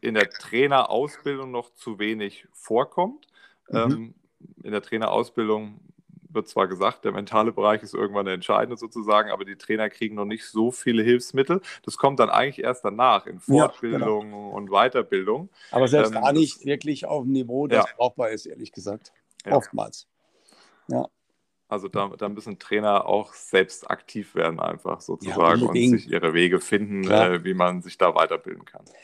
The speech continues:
Speaker 2: Man muss auch langsam erkennen, dass in jeder Hinsicht das ein eigenes Feld ist.
Speaker 1: Ja.
Speaker 2: Ja?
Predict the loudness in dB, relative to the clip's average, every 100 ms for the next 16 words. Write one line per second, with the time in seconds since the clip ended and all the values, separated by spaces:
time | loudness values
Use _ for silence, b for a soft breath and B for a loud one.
0 | B 2 4 4 4 2 4 2 2 0
1 | 0 -4 2 4 6 4 0 -4 B B
2 | 0 4 6 6 6 4 2 2 -2 0
3 | -2 0 -2 0 0 0 2 2 0 0
4 | 2 2 0 -12 -14 -18 _ _ -6 -4
5 | -4